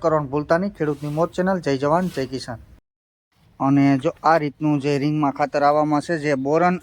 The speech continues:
અને એર-, એગ્રી કેલ્શિયમ, એ પણ તમે જોઈ શકો.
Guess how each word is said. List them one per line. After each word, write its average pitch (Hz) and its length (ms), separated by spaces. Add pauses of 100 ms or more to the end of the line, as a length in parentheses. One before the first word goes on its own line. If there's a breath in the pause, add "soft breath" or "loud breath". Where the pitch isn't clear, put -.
અને 139 280
એર-, 151 300 (140)
એગ્રી 151 320
કેલ્શિયમ, 151 420 (2250)
એ 143 140
પણ 135 220
તમે 135 200
જોઈ 143 240
શકો. 180 200